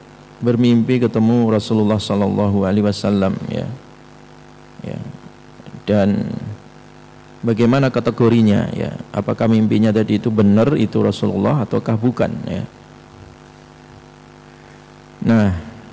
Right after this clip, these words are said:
musannif, ya, rawi dari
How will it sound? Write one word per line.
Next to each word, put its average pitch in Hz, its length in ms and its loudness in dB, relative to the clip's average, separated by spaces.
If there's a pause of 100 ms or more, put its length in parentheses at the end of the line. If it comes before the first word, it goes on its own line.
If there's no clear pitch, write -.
(880)
musannif, 135 720 2
ya, 107 240 -2 (1400)
rawi 131 480 4
dari 110 400 4